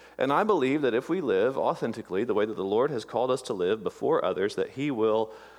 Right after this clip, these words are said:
bless us. He will bless our efforts of evangelism and proclaiming the gospel to others, but it's our job to live truthfully before others. Now, <clears throat> there is a sin involved here.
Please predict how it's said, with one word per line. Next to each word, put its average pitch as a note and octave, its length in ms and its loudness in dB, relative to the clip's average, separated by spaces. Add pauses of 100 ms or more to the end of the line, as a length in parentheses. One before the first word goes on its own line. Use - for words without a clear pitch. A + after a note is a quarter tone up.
(200)
bless G2 560 -2
us. - 600 -10 (140)
He A#2+ 80 -4
will G#2 160 0
bless G#2+ 320 0
our F#2 220 2
efforts G#2 380 -2
of F2 120 -4
evangelism D3 640 -2
and G2+ 80 -8
proclaiming F2+ 360 -8
the F2 60 -12
gospel C3 380 -2
to C3 60 0
others, C3 440 -2 (340)
but G2+ 140 2
it's C3+ 140 0
our C#3+ 240 4
job A2 440 2
to F#2+ 140 -4
live G#2+ 440 0 (140)
truthfully F#2 680 -2 (320)
before F2+ 460 -2
others. C#2+ 340 -4
Now, D#3+ 260 2 (120)
<clears throat> D#3 380 4 (2000)
there C#3+ 180 2
is B3 260 2
a F3+ 80 2
sin F#3+ 500 0
involved G2 540 -2
here. - 260 -8